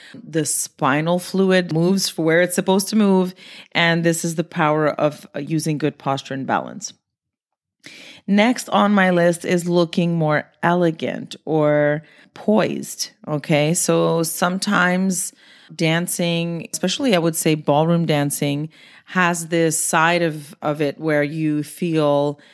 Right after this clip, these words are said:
that, you know, you're kind of, I don't wanna say in the old times, but I mean, there's a grace and, and a beautiful way to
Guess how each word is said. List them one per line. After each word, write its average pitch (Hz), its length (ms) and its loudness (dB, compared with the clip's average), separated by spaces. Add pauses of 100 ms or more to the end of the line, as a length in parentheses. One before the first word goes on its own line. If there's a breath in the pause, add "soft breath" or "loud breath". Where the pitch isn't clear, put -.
(360 loud breath)
that, 156 420 2
you 208 140 -4
know, 185 160 2
you're 196 220 -2
kind 262 420 -2
of, 269 340 -8 (140)
I 294 60 -8
don't 392 120 -8
wanna 370 180 -4
say 170 540 2
in 175 320 -6
the 165 160 -4
old 185 300 0
times, 165 480 0
but 202 180 0
I 214 60 2
mean, 220 180 4
there's 349 240 0
a 403 80 -4
grace 156 960 0 (240)
and, 151 300 -4
and 151 160 0
a 147 60 -2
beautiful 156 840 2 (480 loud breath)
way 151 520 2
to 151 640 -4